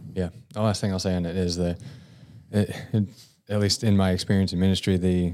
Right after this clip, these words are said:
um, marriage and parenting are, are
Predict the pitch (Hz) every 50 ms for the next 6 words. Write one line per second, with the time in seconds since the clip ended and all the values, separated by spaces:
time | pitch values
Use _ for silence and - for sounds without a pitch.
0 | 98 - - 104 98 90 87 85 82 82 - _ _ _ - - _ _ _ _
1 | 98 95 101 107 110 113 113 110 104 95 - 98 87 87 - - 90 87 87 87
2 | - 87 85 85 85 87 85 85 82 78 87 - - _ _ _ _ _ _ _
3 | _ _ - 98 85 82